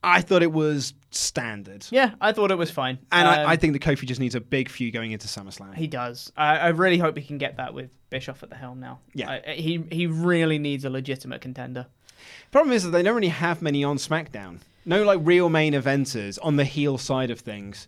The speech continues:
Speaker 2: I think
Speaker 1: There's
Speaker 2: it
Speaker 1: Randy Orton is about it.
Speaker 2: it, it's either gotta be a main eventer or someone completely new, like Aleister Black.
Speaker 1: Or Bray Wyatt.
Speaker 2: Just, or Bray Wyatt. Just throw him in.
Speaker 1: But I wouldn't put Bray into that position too early.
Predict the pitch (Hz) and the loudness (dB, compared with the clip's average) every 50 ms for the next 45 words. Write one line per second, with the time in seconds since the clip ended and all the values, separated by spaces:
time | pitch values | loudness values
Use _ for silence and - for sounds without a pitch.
0 | _ _ - 180 208 202 214 196 - - 185 160 147 143 175 196 208 202 170 151 | _ _ 0 0 0 0 0 -4 -6 -4 -2 -2 0 4 6 6 6 6 4 2
1 | 156 175 190 185 127 113 107 110 107 113 117 123 117 113 113 143 143 92 87 - | 2 2 2 2 0 -2 -6 -8 -6 -4 -4 -2 -2 -2 -2 -4 -6 -6 -10 -14
2 | - - - - - 180 185 180 - 185 190 175 - 240 262 254 247 185 196 196 | -18 -18 -14 -4 -2 -2 -2 0 -2 -2 -2 0 2 4 6 6 8 8 8 8
3 | 185 170 175 156 135 127 127 131 139 - _ _ - 156 160 175 185 185 180 160 | 8 6 4 2 2 2 -2 -4 -8 -14 _ _ -4 0 2 4 4 4 4 2
4 | 170 160 151 131 131 123 135 127 131 - _ _ 170 156 147 131 - 180 160 160 | 2 0 -2 -4 -8 -8 -8 -8 -10 -12 _ _ 0 0 0 2 0 0 0 0
5 | 156 143 143 135 143 151 - 143 143 135 131 127 127 131 131 127 127 127 127 - | -2 -4 -4 -4 -6 -6 -6 -6 -8 -8 -8 -8 -8 -6 -6 -6 -6 -6 -8 -12
6 | - - _ _ _ _ _ _ - - 156 156 156 - - 131 131 117 - - | -18 -20 _ _ _ _ _ _ -8 -4 -2 -2 -2 -4 -6 -8 -8 -10 -12 -14
7 | _ _ _ - - - - 123 113 107 95 82 76 - - - - - - - | _ _ _ -20 -14 -6 -4 -4 -4 -4 -6 -10 -10 -12 -12 -16 -20 -20 -20 -8
8 | - 175 165 156 135 165 165 160 151 139 131 117 - 151 156 160 160 - - - | -2 0 0 0 0 2 2 2 2 0 -2 -6 -6 -2 -2 -2 -2 -2 -4 0
9 | 196 226 233 226 220 208 180 156 139 147 143 143 139 139 127 107 - 131 117 - | 4 4 6 6 6 6 4 4 6 6 6 6 4 2 0 0 -2 -4 -4 -4
10 | 110 104 101 101 - - 104 101 - - 104 - - 92 - 90 78 71 67 67 | -6 -8 -8 -8 -8 -10 -10 -10 -12 -14 -16 -16 -16 -16 -16 -16 -18 -18 -20 -20
11 | - | -20